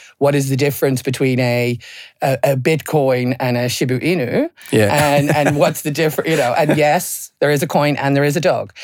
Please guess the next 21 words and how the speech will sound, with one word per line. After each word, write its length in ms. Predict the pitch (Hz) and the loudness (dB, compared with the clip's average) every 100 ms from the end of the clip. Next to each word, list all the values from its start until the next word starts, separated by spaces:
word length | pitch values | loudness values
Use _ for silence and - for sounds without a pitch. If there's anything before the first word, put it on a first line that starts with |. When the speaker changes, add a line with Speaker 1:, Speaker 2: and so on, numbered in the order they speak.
| - - - | -14 -6 0
Speaker 1:
Um, 200 | 175 156 139 - | 2 2 0 0
Speaker 2:
<laughs> 200 | 190 - | 0 4
Speaker 1:
but, 140 | 190 | 4
like, 180 | 185 156 | 4 0
and 140 | 196 175 | 0 2
what 180 | 180 180 | 2 2
is 160 | 185 | -2
the 80 | 202 | -2
difference 380 | 196 220 202 175 | -2 0 -2 -2
between 500 | 175 147 190 180 170 | -4 -4 -2 0 0
trading 720 | 151 165 160 160 151 147 139 - - | 0 0 2 2 0 0 -4 -6 -2
and, 520 | 160 147 139 139 127 - | 0 2 2 0 -2 -2
you 140 | 165 | 0
know, 240 | 151 127 - 151 143 147 131 | 0 -2 -4 -8 -8 -6 0
uh, 240 | 110 127 - | 0 0 0
like, 260 | 147 131 - | -2 -2 -8
cryptocurrency? 760 | - 165 151 143 120 113 - - - - - - | -4 -2 0 0 -2 -4 -6 -8 -14 -18 -8 0
We'll 120 | 190 | 2
never 220 | 190 190 | 4 2
give 240 | 160 180 151 | 0 0 0
you 380 | 151 135 120 | 0 -2 -4